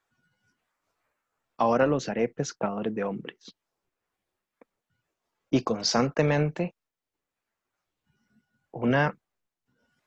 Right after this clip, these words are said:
de las preparaciones que se, que se ve en la Biblia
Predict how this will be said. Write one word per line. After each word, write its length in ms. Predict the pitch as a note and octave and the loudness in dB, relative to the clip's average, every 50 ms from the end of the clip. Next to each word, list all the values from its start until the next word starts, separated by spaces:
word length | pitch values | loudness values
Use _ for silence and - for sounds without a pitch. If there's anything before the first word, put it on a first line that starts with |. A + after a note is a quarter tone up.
| _ _ _ - | _ _ _ -4
de 100 | - B2 | -2 0
las 220 | A2+ A2 G#2 - - | 0 0 -2 -4 -6
preparaciones 1080 | - G#2+ G2+ - - G#2 F#2+ F#2 F2 - A2+ B2+ C3+ D3+ D#3 D#3 D#3 - - - _ _ _ _ _ _ _ _ _ _ _ - _ - | -8 -8 -6 -2 -2 -2 -2 -2 -4 0 2 2 4 4 2 0 -2 -4 -10 -14 _ _ _ _ _ _ _ _ _ _ _ -20 _ -8
que 140 | - G#3 | -8 -8
se, 200 | G#3 - - G3+ - - - G3 | -6 -8 -10 -10 -8 -8 -10 -10
que 120 | - - G#3 | -8 -8 -8
se 140 | G3 G3 G3 | -6 -4 -4
ve 100 | G3+ G#3+ | -2 -2
en 100 | A#2+ B3+ | -2 0
la 100 | C4+ C#3 | 2 4
Biblia 420 | C3+ C3+ C#3 - C#3+ D3+ D3+ D3 | 6 6 6 6 6 2 0 -2